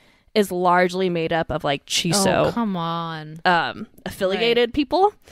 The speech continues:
Speaker 1: It's, it's sucky at first, and the fishing cooperative is like, We don't want your pity money.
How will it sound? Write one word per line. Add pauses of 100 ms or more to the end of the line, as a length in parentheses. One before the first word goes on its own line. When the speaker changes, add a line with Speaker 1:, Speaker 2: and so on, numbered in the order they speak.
(640)
Speaker 1:
It's,
it's
sucky
at
first,
and
the
fishing
cooperative
is
like,
We
don't
want
your (220)
pity
money.